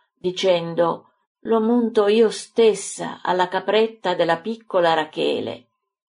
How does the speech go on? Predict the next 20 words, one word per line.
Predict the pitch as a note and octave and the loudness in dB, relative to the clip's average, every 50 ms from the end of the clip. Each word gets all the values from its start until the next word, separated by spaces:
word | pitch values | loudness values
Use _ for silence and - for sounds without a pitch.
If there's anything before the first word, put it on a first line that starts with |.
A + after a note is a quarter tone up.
| _ _ _ _ _ _ _ _ _ _ _ _ - | _ _ _ _ _ _ _ _ _ _ _ _ -6
Sarà | C#3+ C#3 C3+ C3+ C3+ C3+ C3+ | -2 0 2 2 4 4 2
una | C#3 C3+ C3+ C3+ C3 | 2 0 0 -2 -4
figlia | B2 - - C#3 C#3+ C#3+ C#3+ C#3+ B2+ C#3 C3+ | -6 -6 -4 -4 -2 0 0 0 0 0 0
di | B2+ B2+ | -2 -2
questi | B2 - C3 B2 B2 B2+ B2+ - - - C#3 C3+ B2+ B2+ | -2 2 2 2 2 2 -2 -8 -12 -8 -6 -6 -6 -6
che | - C#3+ B2+ | -6 -8 -8
sono | - - D3+ D3+ C#3+ | -6 -4 -4 -2 0
in | C3 C3 B2+ | -2 -2 -2
questa | B2+ C3+ C3 - - C#3+ B2+ | -2 -4 -6 -4 -6 -8 -6
casa | - C#3+ C#3 C3+ B2+ C3 | -2 0 0 0 0 0
di | B2 C3 | 0 0
Lazzaro, | C3 B2+ A#2 A#2+ C#3 C3 B2 - - A2+ G2 G2 F#2 - - _ _ _ _ _ _ _ _ _ _ - | 2 2 2 2 0 -2 -4 -6 -8 -8 -6 -8 -10 -12 -14 _ _ _ _ _ _ _ _ _ _ -6
non | C#3+ C#3+ C#3 C3 | -2 -2 -2 -2
so | B2+ - - C#3+ C3 A2+ - | -2 -2 -2 0 0 0 -2
se | - - C3 B2+ | -4 -6 -8 -6
come | B2+ - C3 C3 C3 C3+ | -2 0 0 0 0 0
inquilini | C3 B2+ B2+ B2 B2 B2 B2+ D3+ D3+ C#3 C3 B2+ B2+ B2 B2+ B2+ B2+ - - - - _ - | 0 0 0 0 0 0 0 0 0 0 2 2 2 2 0 0 -2 -6 -10 -12 -12 _ -10
o | - B2+ | -10 -6
come | - C#3 B2+ B2+ B2 | -4 -2 -2 -2 -2
custodi." | B2 A#2+ A2+ - - - - A2+ G#2+ F#2+ E2 E2 - - - _ | -4 -6 -12 -14 -12 -8 -6 -6 -6 -6 -8 -12 -16 -20 -20 _